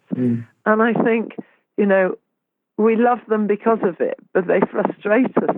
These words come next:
Speaker 2: because of it. But the frustration is a limiting, it's a barrier to learning, it's a barrier to riding well, it's a barrier to relaxation. Therefore, I always try to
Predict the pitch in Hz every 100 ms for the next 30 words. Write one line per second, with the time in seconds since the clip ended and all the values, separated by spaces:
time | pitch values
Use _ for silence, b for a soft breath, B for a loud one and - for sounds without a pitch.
0 | - 143 - 135 - - 120 - _ 175
1 | - 160 - 180 - - 196 196 - 175
2 | 165 b b b _ _ 180 170 180 180
3 | 175 196 202 190 170 - 156 147 139 -
4 | 160 - - _ 165 165 156 143 143 -
5 | 143 147 147 139 135 135 131 - - -
6 | 139 135 135 127 131 - 127 131 147 135
7 | 139 127 135 127 135 123 127 127 B B
8 | B B - 156 - 196 151 143 139 135
9 | 131 127 127 127 139 131 - - 147 143
10 | - - 131 143 156 156 - 160 170 180
11 | 180 170 165 - 156 147 143 - 123 143